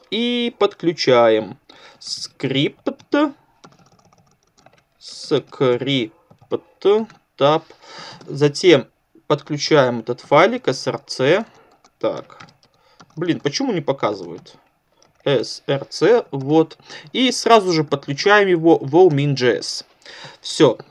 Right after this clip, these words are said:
сохраняемся. И теперь смотрите, как пользоваться этим скриптом. Идём назад вот сюда на страничку, и здесь есть How to Use. Видим, да?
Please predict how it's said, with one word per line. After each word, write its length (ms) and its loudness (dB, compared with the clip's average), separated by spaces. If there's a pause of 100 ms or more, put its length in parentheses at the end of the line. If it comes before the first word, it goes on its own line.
сохраняемся. 1080 2 (320)
И 120 0
теперь 360 0
смотрите, 560 -2
как 340 4
пользоваться 800 2
этим 320 -2
скриптом. 640 -2 (200)
Идём 380 2
назад 400 4
вот 140 -4
сюда 240 2
на 100 0
страничку, 1000 -2
и 240 -2
здесь 400 -2
есть 320 0
How 260 6
to 180 -2
Use. 280 -8 (100)
Видим, 300 -6
да? 260 2